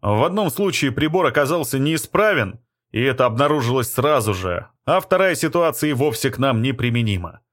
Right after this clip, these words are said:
Она произошла около двухсот пятидесяти лет назад во время бума изобретений кармографов.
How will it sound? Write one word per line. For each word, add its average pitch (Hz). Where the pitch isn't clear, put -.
Она 170
произошла 139
около 131
двухсот 127
пятидесяти 135
лет 135
назад 131
во 107
время 120
бума 113
изобретений 120
кармографов. 117